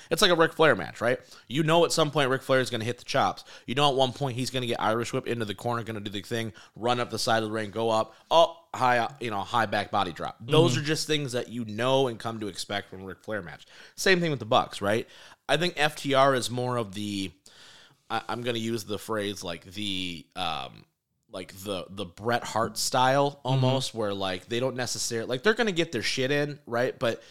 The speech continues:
Speaker 1: it's a different story every single time they're in the ring, you know, if that makes any sense, right?
Speaker 2: Yeah.
Speaker 1: Where the, you're, you're not gonna be able to go to an F T R match and go, "Oh, they're gonna do this, and then the, and then at some point we're gonna get here, and then we're gonna get
Speaker 2: Yeah.
Speaker 1: here," right? Um,
Speaker 2: I just think F T R is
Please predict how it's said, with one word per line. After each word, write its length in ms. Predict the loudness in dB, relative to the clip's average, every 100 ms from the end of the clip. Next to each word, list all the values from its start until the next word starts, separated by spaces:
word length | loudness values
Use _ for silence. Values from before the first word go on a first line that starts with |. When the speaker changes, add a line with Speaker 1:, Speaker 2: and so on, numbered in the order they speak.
| -20 _
Speaker 1:
it's 140 | -6 -4
a 60 |
different 480 | -4 0 0 0 -2
story 600 | -2 2 4 4 4 0 -2
every 280 | -2 -2 -4
single 320 | -4 -4 -6
time 400 | -4 -2 -2 -2
they're 200 | 0 0
in 100 | 0
the 80 | 2
ring, 380 | 2 0 -2 -6
you 140 | -4 0
know, 240 | 0 0 -2
if 60 | 0
that 100 | 2
makes 200 | 2 0
any 120 | -2
sense, 280 | 0 -2 2
right? 100 | 2
Speaker 2:
Yeah. 40 |
Speaker 1:
Where 200 | 4 2 0 -16 -20 -18
the, 220 | -8 -8 -2
you're, 180 | -2 0
you're 120 | 0
not 260 | 6 6 6
gonna 140 | 0
be 120 | 4
able 120 | 4 4
to 60 |
go 120 | 4
to 40 | 2
an 80 | 2
F 100 | -2
T 140 | 0
R 100 | 0
match 260 | 0 -2 -4
and 80 | -4
go, 120 | 4
"Oh, 180 | 8 8
they're 120 | 8
gonna 180 | 2 -2
do 140 | -2
this, 340 | 2 4 4 0
and 140 | -2
then 100 | -4 -4
the, 200 | -4 -4
and 160 | -4 -2
then 100 | -4
at 80 | -2
some 160 | -4
point 160 | -4 -4
we're 80 | -6
gonna 120 | -6
get 120 | -8
here, 280 | 0 4 4
and 100 | 4
then 80 | -2
we're 100 | -4
gonna 140 | -6
get 80 | -2
Speaker 2:
Yeah. 140 | -2
Speaker 1:
here," 220 | 0 -2 -2
right? 360 | 0 0 -2 -8 -20 -20 _
Um, 460 | 0 2 0 -2 0
Speaker 2:
I 80 | 4
just 120 | 4
think 140 | 4 4
F 160 | 4
T 140 | 6 6
R 140 | 8
is 180 | 4 -2